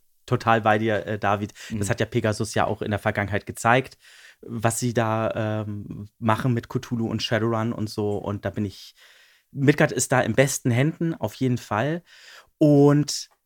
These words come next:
Speaker 1: noch eine Sache, das ist ja eine Sonderfolge, hatten wir ja gesagt. Das heißt, äh, wir sind jetzt auch schon am Ende der Episode angekommen tatsächlich.
Speaker 2: Mhm.
Speaker 1: Das war eine ganz kurze Episode, so kennt man uns gar nicht, dass wir uns so kurz fassen können. Ich bin stolz auf uns. Liebe Zuhörende,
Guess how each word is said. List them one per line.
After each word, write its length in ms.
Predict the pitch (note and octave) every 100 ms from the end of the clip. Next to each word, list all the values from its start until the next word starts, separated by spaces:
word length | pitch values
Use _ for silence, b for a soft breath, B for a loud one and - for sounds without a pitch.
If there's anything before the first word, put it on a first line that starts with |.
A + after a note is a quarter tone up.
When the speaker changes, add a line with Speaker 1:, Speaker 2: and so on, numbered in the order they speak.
| _ _ _
Speaker 1:
noch 160 | C#3+ -
eine 180 | C#3+ C#3
Sache, 240 | D3 E3
das 120 | C3+
ist 100 | C3
ja 80 | C#3
eine 320 | B2+ A#2+ A2+
Sonderfolge, 600 | - A2+ F3+ G3+ G3 F3+ D#3
hatten 240 | - D3
wir 80 | C#3+
ja 140 | C#3
gesagt. 600 | C3+ B2+ A#2 A2 D3 -
Das 160 | G#2 -
heißt, 460 | G#2+ C3 C3 -
äh, 160 | G2 A2+
wir 60 | A#2
sind 120 | D3
jetzt 120 | D3
auch 100 | -
schon 160 | - B2
am 60 |
Ende 160 | - B2
der 140 | B2+
Episode 400 | A2+ A#2+ A2 G#2
angekommen 520 | F2+ D3 A3+ G3+ F#3+ F3
tatsächlich. 640 | D#3 D3 - C#3 C3+ C3
Speaker 2:
Mhm. 60 | D#3+
Speaker 1:
Das 220 | A2 -
war 100 | F#2
eine 140 | E2+ F#2+
ganz 420 | G2+ G2 - - b b b b _ _ _ _ -
kurze 540 | C#4+ - G#3+ G3 G#3+
Episode, 500 | D#3 D#3 C#3 C#3+ C#3+
so 120 | A2
kennt 220 | G2+ F#3+
man 100 | -
uns 240 | E3+ D#3 -
gar 180 | B2 E3
nicht, 140 | D3+
dass 100 | C3+
wir 60 | D3
uns 100 | C#3
so 80 | B2+
kurz 260 | F3+ F3+
fassen 240 | - C#3+ D3
können. 160 | C#3+
Ich 80 | B2
bin 100 | A#2
stolz 280 | - A2+ C3
auf 120 | F3
uns. 220 | G3 E3+ B B B B B B -
Liebe 220 | C3+ A#3
Zuhörende, 720 | - G#3+ E3 A2 F#2+ - G#2+